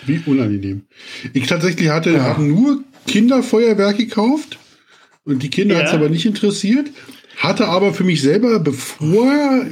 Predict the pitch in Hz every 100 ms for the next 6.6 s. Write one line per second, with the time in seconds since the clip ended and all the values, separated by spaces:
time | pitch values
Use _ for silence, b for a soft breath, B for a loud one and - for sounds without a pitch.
0 | - 143 135 123 143 143 131 127 143 139
1 | 120 156 156 143 151 208 175 - 165 143
2 | 135 - 143 214 165 123 120 - 135 127
3 | 127 135 147 170 160 208 - B B B
4 | 175 120 127 247 240 - 196 180 220 170
5 | 185 220 208 196 151 147 135 131 226 190
6 | 135 131 131 131 147 247